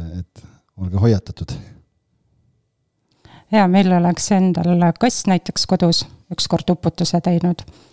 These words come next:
Speaker 1: Mäletan, läksin korterit näitama Liisile, on ju,
Speaker 2: <laughs>
Speaker 1: küsin, et miks see patsikumm on siin selle kraani küljes, kas midagi on viga, kui ostja küsib, on ju, siis ta ütleb, ei, et kass käib kraani lahti lükkamas.
Speaker 2: Jaa, meil oli see hästi peenike sihuke asi seal kraani küljes, kus sa tõmbad selle kraani lahti ja ta suutis selle käpaga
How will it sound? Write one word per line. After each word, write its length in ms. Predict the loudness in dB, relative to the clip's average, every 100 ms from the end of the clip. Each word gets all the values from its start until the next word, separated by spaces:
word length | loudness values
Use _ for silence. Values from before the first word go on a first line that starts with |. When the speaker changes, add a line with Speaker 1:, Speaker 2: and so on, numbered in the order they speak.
| -18 -18 -20 _
Speaker 1:
Mäletan, 600 | 2 4 4 4 2 2 4 4
läksin 320 | 4 2 2
korterit 420 | 2 2 2 2 2
näitama 360 | 2 2 2 4
Liisile, 440 | 4 4 4 4
on 60 | 4
ju, 60 | 4
Speaker 2:
<laughs> 60 | 4
Speaker 1:
küsin, 240 | 2 2
et 80 | 0
miks 140 | -4 -4
see 60 |
patsikumm 460 | -6 -6 -2 0 2
on 120 | 0 -2
siin 160 | -2 -2
selle 180 | -4 -2
kraani 280 | 0 0 0
küljes, 160 | -4 -6
kas 140 | -2
midagi 220 | 0 0
on 60 | -2
viga, 140 | 0 0
kui 160 | 0 0
ostja 160 | -2 -2
küsib, 300 | -2 -2 -4
on 80 | -8
ju, 60 |
siis 40 | -8
ta 60 |
ütleb, 80 | -4
ei, 120 | -4 -4
et 80 | -4
kass 220 | -6 -4
käib 220 | -8 -10 _
kraani 340 | -6 -4 -4
lahti 240 | -6 -8 -12
lükkamas. 320 | -16 -18 -20 _ _ -4
Speaker 2:
Jaa, 180 | -2 0 -4 _
meil 180 | -2 0
oli 200 | 2 2
see 240 | 0 0 0 -2
hästi 360 | -2 -4 -4 -2
peenike 540 | 0 0 -2 -6 -12
sihuke 400 | -12 -16 -14 -10 -8 -6 -8 -10 _ -20 -20 _ _ _ -8
asi 200 | -4 -2
seal 220 | -2 -4
kraani 400 | -4 -2 -2 -2
küljes, 380 | -4 -4 -4 -6
kus 160 | -8 -8
sa 120 | -4
tõmbad 260 | -4 -4 -6
selle 200 | -4 -4
kraani 320 | 0 2 2 2
lahti 300 | 0 -2 -4
ja 320 | -4 -8 -4
ta 100 | 0
suutis 360 | 0 0 -2 -2
selle 160 | 0
käpaga 460 | 0 0 -2 -2